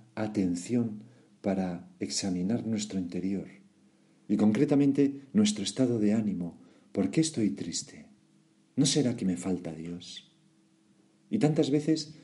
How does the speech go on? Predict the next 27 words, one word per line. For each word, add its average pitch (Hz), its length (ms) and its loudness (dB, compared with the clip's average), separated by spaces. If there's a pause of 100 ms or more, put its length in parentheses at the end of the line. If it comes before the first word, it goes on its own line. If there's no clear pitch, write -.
(340)
mm, 107 240 -2
ese 139 220 2
es 131 80 0
el 139 100 8
agujero 131 460 6
por 131 120 2
el 110 140 2
que 110 100 -2
se 104 120 0
introduce 107 460 4
el 120 40 2
Señor 107 320 -2
en 107 80 0
nuestra 104 300 0
vida, 98 260 -6 (1400)
para 104 180 2
llenarnos 120 680 2 (960)
no 156 140 6
de 170 120 6
tristeza, - 800 -6 (720)
no 147 140 6
para 156 200 8
robarnos 120 640 2
y 110 40 2
dejarnos 107 440 0
sin 98 180 0
nada, 120 340 0